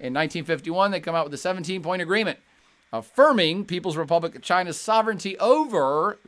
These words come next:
Tibet, but granting the area some limited autonomy. And both Tibet and Inner Mongolia and Xinjiang, where the Uyghurs are,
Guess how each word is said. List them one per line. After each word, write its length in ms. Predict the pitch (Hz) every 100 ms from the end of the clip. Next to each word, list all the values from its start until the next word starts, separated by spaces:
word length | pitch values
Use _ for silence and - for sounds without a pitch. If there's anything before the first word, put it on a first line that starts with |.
| _
Tibet, 420 | - 147 131 139 - _ _ _
but 280 | 160 156 147
granting 440 | 135 165 170 180
the 160 | 170 -
area 400 | 151 151 156 151
some 340 | - 147 143
limited 420 | 143 139 131 143 135
autonomy. 760 | 120 120 - 160 156 123 104 - _ _ _ _
And 160 | 135 131
both 260 | 147 147
Tibet 640 | - 151 131 156 208 - - _ _ _ _ _ -
and 260 | 143 165
Inner 240 | 135 170 170
Mongolia 840 | 147 139 139 151 170 175 180 185 - _ -
and 320 | 160 180 196
Xinjiang, 1080 | 156 185 190 156 185 185 185 143 127 180 180 _ _
where 120 | 123
the 100 | 143
Uyghurs 440 | 156 196 165 123 113
are, 240 | 95 107